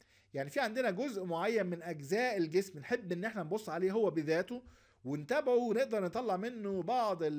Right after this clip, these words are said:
الخصائص الرقمية نقدر ان احنا ن-، نستعملها في التشخيص،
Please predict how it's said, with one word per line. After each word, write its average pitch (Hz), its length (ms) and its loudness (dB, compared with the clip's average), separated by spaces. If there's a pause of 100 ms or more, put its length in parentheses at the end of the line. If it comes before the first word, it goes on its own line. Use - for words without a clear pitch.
(800)
الخصائص 151 580 -4
الرقمية 165 680 -2
نقدر 165 280 -2
ان 156 120 -4
احنا 190 220 -8
ن-، 143 320 -8 (280)
نستعملها 151 420 -2
في 175 60 -4
التشخيص، 190 560 -8